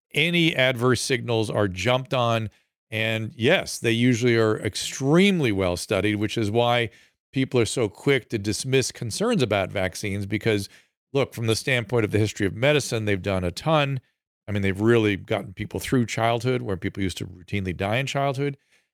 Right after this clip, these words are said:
Uh, and it, it is, you know, been carefully, carefully tested and, and millions and hundreds of millions of people have taken these things. Doesn't mean it's without problem. Uh, and the extent to which those problems are real and what they are,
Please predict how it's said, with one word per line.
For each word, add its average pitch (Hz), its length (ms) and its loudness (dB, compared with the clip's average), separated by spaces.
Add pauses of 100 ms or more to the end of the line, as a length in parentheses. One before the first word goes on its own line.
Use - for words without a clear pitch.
(180)
Uh, 104 280 0 (120)
and 135 500 2 (200)
it, 123 160 0
it 127 180 4
is, 113 500 0
you 131 60 0
know, 113 80 2
been 104 200 -2
carefully, 107 460 0
carefully 101 360 -2
tested 104 400 -2
and, 92 200 -4 (100)
and 92 340 -8
millions 101 260 0
and 104 140 -6 (180)
hundreds 110 280 -2
of 95 60 -4
millions 90 180 -4
of - 40 -10
people 98 180 -6
have 87 80 -10
taken 160 280 -2
these 92 160 -4
things. 92 240 -6 (880)
Doesn't 131 280 -4
mean 110 160 -2
it's 104 180 -2
without 92 360 -2
problem. - 360 -10 (280)
Uh, 92 500 -4
and 98 240 -4 (180)
the - 60 -6
extent 104 360 -2
to - 40 -12
which 113 200 -2
those 98 140 0
problems 101 480 -2
are 92 140 -6
real 139 520 2
and 92 200 -6
what 104 180 -4
they 101 120 -6
are, 139 380 4